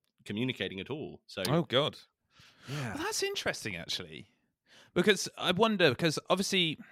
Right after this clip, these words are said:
Speaker 2: for, for people, uh, who aren't aware, I mean, you'd be living under a rock if you weren't aware, but Justin Roiland, one of the co-creators of Rick and Morty,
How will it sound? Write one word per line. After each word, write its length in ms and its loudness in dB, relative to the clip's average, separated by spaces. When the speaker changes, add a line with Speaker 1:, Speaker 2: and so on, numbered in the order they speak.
Speaker 2:
for, 280 6
for 200 0
people, 580 2
uh, 200 -2
who 140 0
aren't 200 2
aware, 580 0
I 60 -2
mean, 320 2
you'd 160 -2
be 100 0
living 300 -2
under 240 -6
a 40 -4
rock 240 -6
if 120 -12
you 80 -4
weren't 200 -8
aware, 240 -2
but 200 0
Justin 320 4
Roiland, 640 6
one 240 2
of 140 0
the 280 4
co-creators 800 4
of 140 -8
Rick 160 -2
and 80 -4
Morty, 560 -2